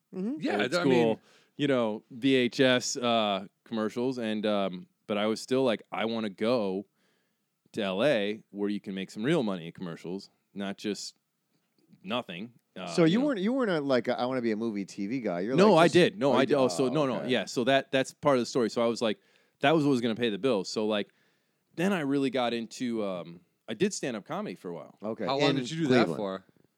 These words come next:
Speaker 3: Like, maybe a year. So while I was on the air and while I was doing all this stuff, I was like, "Okay, stand-up's another way for maybe me to be discovered or maybe for, for me to do anything other than"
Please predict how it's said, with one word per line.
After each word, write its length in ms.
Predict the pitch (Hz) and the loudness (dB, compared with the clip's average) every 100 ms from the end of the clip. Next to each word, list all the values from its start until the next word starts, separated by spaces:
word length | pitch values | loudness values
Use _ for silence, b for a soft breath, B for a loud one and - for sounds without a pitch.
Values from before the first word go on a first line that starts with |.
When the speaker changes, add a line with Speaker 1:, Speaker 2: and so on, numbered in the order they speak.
| _ _ _ _ _ | _ _ _ _ _
Speaker 3:
Like, 400 | 135 147 151 _ _ _ _ _ - | -6 -4 -4 _ _ _ _ _ -20
maybe 520 | 113 151 220 240 233 110 | -10 -6 -4 -4 -6 -8
a 60 | |
year. 540 | 101 98 120 113 87 - | -14 -6 -2 0 -2 -8
So 160 | - | -10
while 260 | 101 117 143 | -2 2 2
I 60 | 175 | 0
was 160 | 175 | -2
on 140 | 175 170 | -4 -4
the 100 | 127 | -2
air 260 | 95 90 92 | -2 -4 -6
and 100 | 98 | -6
while 120 | 117 | -6
I 20 | |
was 100 | 127 | -6
doing 180 | 110 120 | -4 -2
all 100 | 113 | -2
this 100 | 104 | -4
stuff, 500 | - 110 80 76 _ _ _ _ - _ _ | -6 -8 -8 -10 _ _ _ _ -20 _ _
I 120 | 101 | -8
was 160 | 104 101 | -6 -6
like, 180 | 98 | -8
"Okay, 400 | 117 - 104 85 _ _ | -8 -6 -6 -8 _ _
stand-up's 500 | - 123 147 127 - | -10 -6 -4 -6 -6
another 320 | 107 104 107 | -4 -2 -2
way 280 | 98 98 95 | -2 -4 -6
for 160 | - 92 | -10 -10
maybe 320 | 92 98 98 | -8 -6 -6
me 180 | 101 101 | -6 -10
to 100 | 92 | -10
be 120 | 95 | -12
discovered 720 | 82 - 107 107 110 107 101 | -14 -12 -10 -4 -2 -2 -4
or 180 | 87 82 | -12 -12
maybe 360 | 92 98 98 90 - | -8 -8 -8 -12 -10
for, 160 | 104 | -12
for 160 | - 104 | -8 -6
me 140 | 127 | -2
to 80 | 147 | -2
do 180 | 113 123 | -4 -6
anything 600 | 120 147 147 147 131 127 - | -4 -4 -4 -4 -4 -6 -4
other 280 | 117 117 110 | -4 -2 -4
than" 540 | 107 104 98 92 | -4 -4 -6 -8